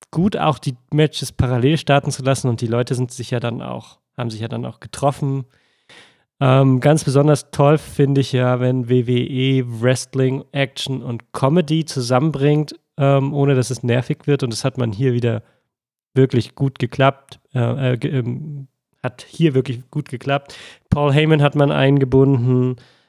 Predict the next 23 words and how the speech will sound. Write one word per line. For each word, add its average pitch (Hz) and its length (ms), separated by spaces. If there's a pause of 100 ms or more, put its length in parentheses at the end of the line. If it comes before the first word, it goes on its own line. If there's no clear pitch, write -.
(200)
ähm, 123 680 (520)
man 123 320
hat - 380
so 123 160
witzige 127 600 (240)
Sprüche 131 520
wie 117 340 (460)
"Calm 120 360
down, 135 400
Princess 135 460
Corbin" 127 500 (380)
eingeführt. 127 800
<laughs> - 60 (680)
Ähm, 123 420 (1200)
ja, 123 520
man 143 260
hatte 165 200
auch 143 60
einige 160 340
dabei, 143 240
die 139 120
nicht 147 320
zu, 147 320